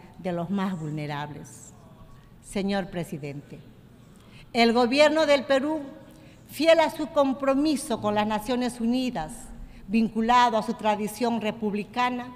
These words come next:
se une con determinación y firmeza al propósito global para consolidar la lucha mundial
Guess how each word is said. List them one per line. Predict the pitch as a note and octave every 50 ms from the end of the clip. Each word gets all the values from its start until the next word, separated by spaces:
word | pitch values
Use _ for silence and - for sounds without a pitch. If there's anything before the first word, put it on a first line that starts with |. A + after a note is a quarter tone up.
| - - - - - - - - - - -
se | - - - A3
une | A3 B3+ C#4+ C#4 A#3 G3+ F#3 E3+
con | - G3 F#3+ F3+
determinación | G3 F#3+ - G3 F#3 G3 F#3+ G3 F#3+ F#3+ F#3+ F3+ F#3+ - A#3 A3+ A3+ A#3 A#3 - - - - - - -
y | G3+ F3
firmeza | - - G3 F#3 E3+ F3 F#3+ G#3 A3+ A#3 A3 A3 - A3+ G#3+ G#3+ A3 - - - - - - - - - - -
al | F#3+ F#3 F3+ -
propósito | G3 F#3 - - - - F#3+ - G#3+ G3+ - G3+ F#3
global | E3+ F3+ F3+ F3 F3 F3+ F3+ F3+ F3+ - - - - - - - - - - - -
para | - F3 E3 E3 E3 - -
consolidar | - B3 A#3+ A#3+ A3 - - A3 G3 G3 F#3+ E3+ F#3 F#3+ G3 F#3
la | F#3 F3
lucha | F3+ F#3 F#3 - - G3+
mundial | F#3 F#3 F#3 F3+ F3+ F3 G3 F#3+ G3+ G3+ G3